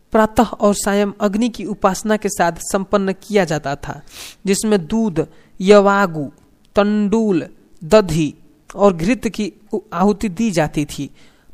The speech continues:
पापों के क्षय और स्वर्ग की ओर ले जाने वाला यह सर्वोत्तम नाव के रूप में स्वीकार किया गया था। दर्श और पूर्णमास यज्ञ क्रमशः अमावस्या और पूर्णिमा को संपन्न किए जाते थे। दर्श यज्ञ में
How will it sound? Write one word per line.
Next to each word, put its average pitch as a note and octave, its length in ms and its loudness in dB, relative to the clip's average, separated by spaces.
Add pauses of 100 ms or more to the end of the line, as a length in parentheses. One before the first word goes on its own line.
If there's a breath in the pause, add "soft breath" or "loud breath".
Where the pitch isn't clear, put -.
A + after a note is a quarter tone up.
पापों G#3+ 300 2
के A#3 180 -2
क्षय A3+ 440 0
और G3+ 160 4
स्वर्ग A3+ 380 2
की G#3 200 -4
ओर G3+ 220 0
ले G#3 160 4
जाने F#3+ 260 0
वाला F#3 280 4
यह F#3 240 2 (100)
सर्वोत्तम F#3+ 580 0
नाव G#3 300 2
के G3+ 180 0
रूप F3 180 -2
में F3 80 -4
स्वीकार F3 420 -6
किया D#3+ 300 -4
गया C#3 200 -4
था। - 300 -12 (1120 soft breath)
दर्श A#3+ 400 8
और A3 300 2
पूर्णमास G#3+ 640 2
यज्ञ G#3 300 0 (300 soft breath)
क्रमशः A3 360 4 (320)
अमावस्या G3+ 680 2
और G3+ 320 0
पूर्णिमा G#3+ 480 0
को F#3 160 -4
संपन्न F#3+ 520 -2
किए G3+ 260 -2
जाते C3+ 380 -4 (100)
थे। D3+ 120 -10 (440 soft breath)
दर्श A#3 360 6
यज्ञ A3+ 360 2
में G#3+ 180 0